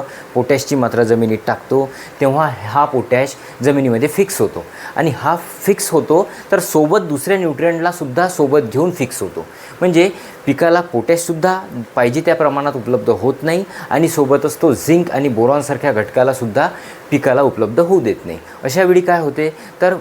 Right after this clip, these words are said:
ड्रॉपिंग होते, फ्लॉवरचं जो, अ, ड्रॉपिंगची समस्या आपल्याला जाणवते, तसंच फळधारणासुद्धा ड्रॉपिंग होते,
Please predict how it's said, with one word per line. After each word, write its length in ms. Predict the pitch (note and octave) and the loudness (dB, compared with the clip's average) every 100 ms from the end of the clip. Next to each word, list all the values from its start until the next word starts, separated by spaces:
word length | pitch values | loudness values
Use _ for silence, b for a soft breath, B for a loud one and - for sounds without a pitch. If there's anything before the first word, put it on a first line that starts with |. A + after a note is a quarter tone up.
| - | -4
ड्रॉपिंग 500 | A#2+ B2+ B2 E3 C#3+ | 0 2 4 2 2
होते, 340 | B2 B2 C#3 | -4 0 0
फ्लॉवरचं 680 | C3+ C3+ A#2+ C3 C#3+ C#3+ D3 | 0 2 4 4 2 -2 -6
जो, 220 | C3+ D#3+ | 0 0
अ, 680 | - B2+ B2 B2 B2 B2 A#2+ A2+ | 2 0 2 2 2 2 0 -2
ड्रॉपिंगची 680 | B2+ A2+ C3 B2+ D#3 D3 D#3 | -2 2 2 2 -2 -2 -6
समस्या 400 | C#3 B2+ B2+ C3+ | -4 -4 -2 -2
आपल्याला 280 | B2 B2+ B2+ | 0 4 4
जाणवते, 460 | A#2 A2+ A#2+ C3+ C3 | 2 0 0 -2 -2
तसंच 280 | C3+ E3 - B B - | -4 -6 -8 B B -4
फळधारणासुद्धा 880 | C#3+ C#3+ C#3+ D#3 D#3 C#3+ B2+ F3+ F#3+ | 0 2 0 0 -2 -4 0 0 2
ड्रॉपिंग 400 | C#3+ B2 B2+ A2+ | 0 0 0 -2
होते, 320 | A2+ C3+ C#3+ | -2 -2 -2